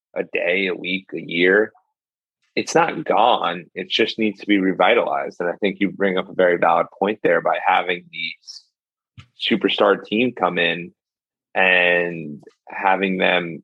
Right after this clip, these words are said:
impact who you're speaking with and realizing that it's really a great value exchange.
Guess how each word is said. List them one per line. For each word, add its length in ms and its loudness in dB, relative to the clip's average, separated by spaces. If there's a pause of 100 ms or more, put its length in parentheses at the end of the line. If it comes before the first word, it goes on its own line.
impact 720 -2 (200)
who 100 0
you're 240 2
speaking 500 -8
with 240 0 (180)
and 160 -2
realizing 720 2 (420)
that 300 -2
it's 220 -14 (120)
really 380 2
a 140 -8 (320)
great 280 -2
value 380 0
exchange. 480 -10